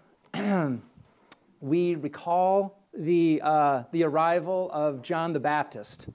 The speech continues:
and his ministry of preparation for the coming of Messiah. It's the second Sunday of Advent. Um, I did not grow up with a very strong Advent, uh, connection. I knew it was there. To me, Advent was a calendar that had chocolate in it.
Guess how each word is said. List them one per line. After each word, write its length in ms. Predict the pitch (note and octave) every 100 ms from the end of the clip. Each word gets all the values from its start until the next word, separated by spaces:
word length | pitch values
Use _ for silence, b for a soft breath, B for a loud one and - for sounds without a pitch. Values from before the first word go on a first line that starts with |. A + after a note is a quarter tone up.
| _ B B B B -
and 280 | D#3+ D#3+ D3+
his 200 | E3 C#3+
ministry 440 | F3 D#3+ - D#3
of 120 | D3
preparation 680 | - E3+ D#3 D3 D#3 D3+ C#3
for 180 | - C#3+
the 80 | C#3
coming 320 | - C3 C3+
of 60 | B2
Messiah. 380 | A#2 D3 C3+
It's 80 | A#2+
the 60 | C3
second 340 | - E3+ D#3+
Sunday 380 | - D3+ C#3 C#3
of 80 | C3+
Advent. 520 | E3+ E3+ A#2 A2 - _ b b b b b
Um, 400 | - C#3 C#3 B2+ A#2+
I 100 | F3
did 80 | B3
not 240 | G3 D3
grow 220 | D3+ E3+
up 160 | D#3+ D#3
with 80 | C3
a 20 |
very 220 | D3+ C#3
strong 680 | - - D3 C#3+ C#3 B2+ B2 -
Advent, 480 | C#3+ C#3 C3 C3 A#2+ _ -
uh, 200 | C#3 C3
connection. 400 | - C3+ C3+ -
I 60 | C3+
knew 160 | E3
it 60 | D#3
was 180 | C3+ A#2
there. 420 | C#3 C#3 A#2+ A#2
To 140 | -
me, 120 | D3+ C#3+
Advent 320 | C#3+ C3 C#3
was 140 | C3
a 40 | -
calendar 440 | C#3 C3+ C3 B2
that 140 | A#2+
had 120 | A#2 -
chocolate 420 | D#3+ D3+ A#2 A2
in 120 | A#2+
it. 160 | A2+